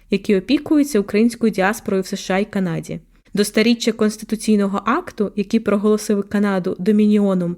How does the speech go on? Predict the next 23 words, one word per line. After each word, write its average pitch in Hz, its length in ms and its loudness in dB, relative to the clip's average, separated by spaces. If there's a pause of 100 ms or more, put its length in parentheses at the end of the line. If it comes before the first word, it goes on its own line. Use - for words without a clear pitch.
Британії, 196 720 0 (400)
композитор 208 600 0
створив 240 420 -2
кантату 214 540 0
Канади. 185 600 -2 (340)
За 202 100 2
свої 226 280 2
здобутки 240 600 2
митець 220 380 0
отримав 277 420 4
найвищу 233 500 4
нагороду 240 540 4
Конгресу 233 540 2
українців 240 460 0
Канади — 196 540 0 (320)
Шевченківську 240 720 -2
медаль. 196 360 4 (280)
Він 254 180 2
написав 294 500 0
багато 277 380 0
композицій 254 600 0
для 233 120 2
дітей, 226 560 -4